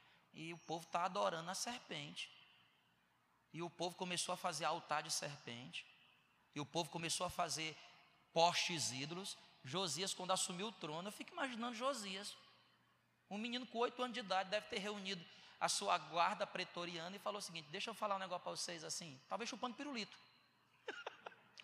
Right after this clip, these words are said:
"Deixa eu falar um negócio pra vocês aqui, essa serpente tá errada. Tô dando ordem agora, manda destruir todos os altares."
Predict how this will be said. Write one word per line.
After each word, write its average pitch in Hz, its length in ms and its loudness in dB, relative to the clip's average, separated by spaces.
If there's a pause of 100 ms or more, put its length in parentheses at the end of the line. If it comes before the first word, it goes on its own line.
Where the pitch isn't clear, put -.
(220)
"Deixa - 680 -18
eu - 80 -8
falar 214 160 6
um 214 40 4
negócio 214 200 6
pra 202 100 4
vocês 196 280 2
aqui, 185 320 0
essa 196 300 2
serpente 175 480 -4
tá 175 160 2
errada. 151 420 -2 (1600)
Tô 202 140 4
dando 196 400 0
ordem 196 380 2
agora, 147 340 2
manda 160 400 -2
destruir 175 460 -2
todos 165 320 -4
os 170 120 -6
altares." 160 540 -4